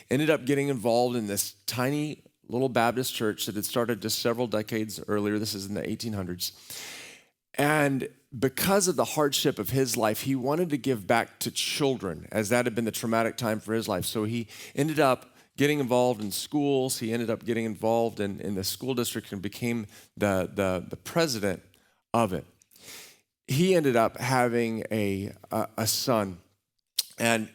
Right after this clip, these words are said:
that this son was very touched by his life. Uh, this son was raised in the same church that, that Walter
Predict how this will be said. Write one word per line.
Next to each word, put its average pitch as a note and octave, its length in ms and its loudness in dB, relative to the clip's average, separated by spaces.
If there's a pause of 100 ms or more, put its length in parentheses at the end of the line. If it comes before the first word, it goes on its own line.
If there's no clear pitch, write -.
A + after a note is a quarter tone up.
(140)
that C3 340 2
this C3 160 2
son D#3 340 0
was F#2+ 180 -4
very B2+ 480 2 (120)
touched - 480 -2 (420)
by G#2+ 180 2
his G2+ 300 -2
life. F2 320 -4 (440)
Uh, A2+ 200 2
this C3+ 220 0
son C#3+ 360 2
was A2 180 -2
raised C3 380 2
in A#2+ 80 0
the G#2+ 80 -2
same B2+ 280 0
church B2 380 -2
that, G#2 340 -2
that G2+ 140 -4
Walter A#2+ 540 -2